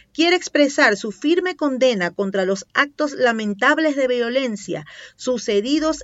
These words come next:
el día miércoles durante el Clásico del Astillero frente al Club Sport Emelec. Extendemos las disculpas correspondientes a todas las personas que se vieron afectadas con las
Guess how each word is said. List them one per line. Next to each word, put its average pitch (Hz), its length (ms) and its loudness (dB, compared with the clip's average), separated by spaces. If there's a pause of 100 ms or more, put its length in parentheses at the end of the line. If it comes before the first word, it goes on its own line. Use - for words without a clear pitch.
el 208 220 0
día 302 260 4
miércoles 240 760 0
durante 185 420 -2
el 175 120 -6
Clásico 285 560 0
del 247 140 4
Astillero 233 640 0 (200)
frente 294 460 -2
al 175 220 -4
Club 208 320 -4
Sport 170 420 -2
Emelec. 247 480 0 (500)
Extendemos 302 960 4
las 311 140 4
disculpas 302 540 0
correspondientes 262 1120 -2
a 214 160 0
todas 285 400 2
las 262 140 -4
personas 240 560 -4
que 220 120 -8
se 196 160 -2
vieron 214 320 -2
afectadas 208 640 -4
con 208 200 -6
las 196 220 -2